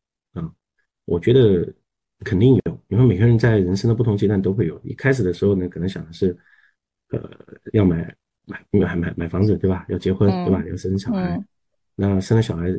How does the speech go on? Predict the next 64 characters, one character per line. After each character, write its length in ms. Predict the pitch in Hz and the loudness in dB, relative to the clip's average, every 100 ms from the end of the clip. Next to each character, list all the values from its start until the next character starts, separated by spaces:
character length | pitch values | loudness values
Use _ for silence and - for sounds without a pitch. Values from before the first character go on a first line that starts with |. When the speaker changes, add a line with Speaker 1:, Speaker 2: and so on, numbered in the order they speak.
| - | -6
Speaker 1:
像 220 | - 117 | 0 2
我 120 | 92 | 2
们 80 | 87 | -2
现 140 | 110 | -2
在 100 | 104 | -2
基 120 | 98 107 | 0 0
本 80 | 98 | 0
上 100 | 87 | 2
都， 260 | 98 98 | 2 0
都 160 | 98 107 | 0 2
有 100 | 101 | 2
小 120 | 107 | 0
孩 160 | - - | -6 -8
了， 160 | 85 - | -10 -10
对 100 | - | -14
吧？ 140 | 80 82 | -14 -12
那 80 | 87 | -12
小 140 | 85 | -8
孩 100 | 92 | -6
子 160 | 92 90 | -4 -8
可 120 | - | -10
能 140 | 87 90 | -8 -6
也 140 | 82 | -8
上 340 | - 95 90 | -4 -4 -2
幼 80 | 92 | -2
儿 80 | 95 | 0
园、 100 | 90 | 0
上 220 | 92 95 | 0 -2
小 140 | 95 - | -2 -6
学， 320 | 82 85 98 _ _ _ _ _ - | -4 -4 -6 _ _ _ _ _ -20
甚 180 | - 98 | -6 0
至 80 | 98 | 2
更， 260 | 95 101 95 | 2 2 2
更 160 | 101 104 | 0 0
大 160 | 107 | 0
一 40 | 92 | -2
点 160 | 85 82 | -6 -6
都 160 | 90 | -4
会 160 | - 92 | -2 -2
有。 160 | 80 - _ _ _ _ _ _ _ _ _ _ _ _ _ | -4 -12 _ _ _ _ _ _ _ _ _ _ _ _ _
但 180 | 139 135 120 107 - _ _ _ _ _ _ | 2 6 6 2 -8 _ _ _ _ _ _
比 80 | - | -2
较 520 | 135 135 117 107 - _ | 2 4 4 2 0 _
巧 380 | - - 80 76 | -12 -10 -10 -2
的 80 | 101 | 2
一 60 | 131 | 4
个 100 | - | 4
点 160 | 82 | 0
呢， 80 | 80 | -2
就 80 | 90 | -6
是 80 | 95 | -4
说， 80 | 101 | -4
我 40 | |
们 360 | 101 - - 85 | -4 -10 -20 -2
这 100 | 131 | 2
代 60 | 123 | 4
人 220 | 98 104 | 4 0
其 140 | - | -4
实 240 | 104 113 113 | 0 2 2
还 220 | - 92 | -2 -4
是 120 | 110 | -4
吃 300 | 101 - - | -4 -6 0
到 140 | 120 117 | 2 4
了， 320 | 92 82 | 2 0